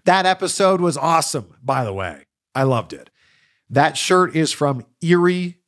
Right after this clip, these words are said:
T V Printing on Instagram. That's E E R I E T V Printing, like Erie, like, "Ooh, it's spooky." That shirt's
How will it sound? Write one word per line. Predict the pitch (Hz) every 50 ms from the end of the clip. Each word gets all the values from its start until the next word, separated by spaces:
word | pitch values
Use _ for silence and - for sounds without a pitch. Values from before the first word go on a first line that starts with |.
| _ _ -
T | - - 170 170
V | 143 160 165 165 160 160 151 151 _ _
Printing | - - 147 139 117 - 123 123 120 110
on | 98 104 101
Instagram. | 101 107 101 - - 113 - 98 95 95 95 95 95 - _ _ _ _ -
That's | 107 147 208 - _ -
E | 160 160 160 160 143 -
E | 151 151 143 139 143 139 120 - _ _ _ -
R | 123 131 135 135 120
I | 110 113 113
E | 104 90 104 107 104 98 98 92 _ -
T | - 123 107
V | 92 98 92
Printing, | - - 90 87 85 - 85 85
like | 85 87 - _ -
Erie, | 143 127 123 127 117
like, | 107 107 104 -
"Ooh, | - 196 277 277 294 277 277 247 190 202 185
it's | 190 214 - -
spooky." | - - - - 294 320 330 320 311 277 247 220 190 175 - - 196 170 156 139 120 113 _ _ _ _ _ _ _ _ _ _ _ _
That | - 127 139 135
shirt's | - - 156 135 117 - - - - - -